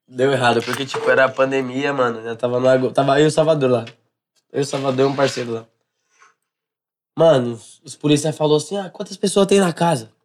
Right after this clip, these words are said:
"Ah, tem umas quarenta, senhor." "Quê?"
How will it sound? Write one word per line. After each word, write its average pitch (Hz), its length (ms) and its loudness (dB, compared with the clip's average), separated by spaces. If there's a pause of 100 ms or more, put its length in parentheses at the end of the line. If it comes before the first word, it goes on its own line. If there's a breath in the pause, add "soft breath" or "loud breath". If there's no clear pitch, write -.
(760 loud breath)
"Ah, 147 260 -6
tem 190 140 -8
umas 214 160 -2
quarenta, 170 440 2
senhor." 120 320 -18
"Quê?" 240 400 -8